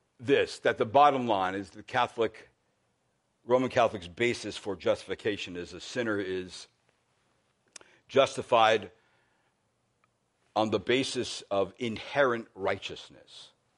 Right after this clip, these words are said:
God examines the person, and if he sees that person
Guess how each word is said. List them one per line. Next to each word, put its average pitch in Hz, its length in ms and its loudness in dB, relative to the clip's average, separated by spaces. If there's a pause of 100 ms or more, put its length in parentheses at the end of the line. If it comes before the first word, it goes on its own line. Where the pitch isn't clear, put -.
(2250)
God 120 220 6
examines 131 540 0
the 110 80 -10
person, 147 500 0
and 113 200 -2
if 101 160 -2
he 113 100 -6
sees 165 680 -2 (480)
that 123 180 4
person 131 400 0